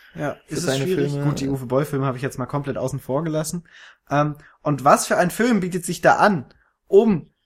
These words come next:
Speaker 1: sich erneut an einer Videospielverfilmung zu, äh, welches, welches Spiel bietet sich an, um erneut eine Verfilmung von zu versuchen, als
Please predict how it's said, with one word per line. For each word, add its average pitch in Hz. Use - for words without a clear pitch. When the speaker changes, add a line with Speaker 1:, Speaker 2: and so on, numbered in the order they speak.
Speaker 1:
sich 165
erneut 170
an 175
einer 165
Videospielverfilmung 147
zu, 151
äh, 127
welches, 131
welches 120
Spiel 220
bietet 127
sich -
an, 120
um 123
erneut 135
eine 120
Verfilmung 190
von 127
zu -
versuchen, 139
als 165